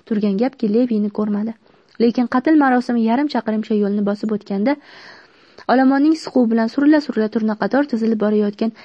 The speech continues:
legionerlar oldiga borib qolgan Matveyning miyasiga birdan eng oddiy va g'oyat ajoyib fikr keldi-yu, tabiatan qiziqqon bo'lgan bu odam:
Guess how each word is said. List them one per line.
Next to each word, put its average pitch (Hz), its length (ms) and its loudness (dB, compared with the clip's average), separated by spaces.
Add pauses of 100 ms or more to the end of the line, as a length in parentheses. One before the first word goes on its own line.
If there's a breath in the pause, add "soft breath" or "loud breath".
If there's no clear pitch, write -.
(140 loud breath)
legionerlar 220 580 2
oldiga 214 300 0
borib 214 260 -2
qolgan 202 300 -2
Matveyning 233 460 0
miyasiga 214 400 -2
birdan 208 320 -4 (260 loud breath)
eng 294 200 0
oddiy 214 300 -2
va 208 120 0
g'oyat 269 320 2
ajoyib 208 360 -2
fikr 214 200 -6
keldi-yu, 214 360 0 (260 loud breath)
tabiatan 254 500 0
qiziqqon 226 460 -2
bo'lgan 202 320 -2
bu 208 60 0
odam: 240 220 0